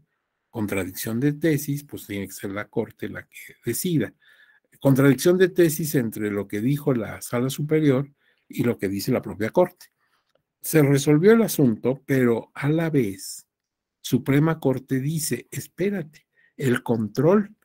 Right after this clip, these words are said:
de constitucionalidad", en esa época no se hablaba de convencionalidad,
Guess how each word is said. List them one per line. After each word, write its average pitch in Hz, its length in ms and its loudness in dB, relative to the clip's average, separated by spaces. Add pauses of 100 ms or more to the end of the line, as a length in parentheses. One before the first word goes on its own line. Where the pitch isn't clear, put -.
(220)
de 123 240 0
constitucionalidad", 156 1400 6
en 127 100 2
esa 156 160 0
época 156 260 -2
no 104 100 -4
se 104 100 -8
hablaba 98 300 -8
de 98 80 -10
convencionalidad, 120 920 -4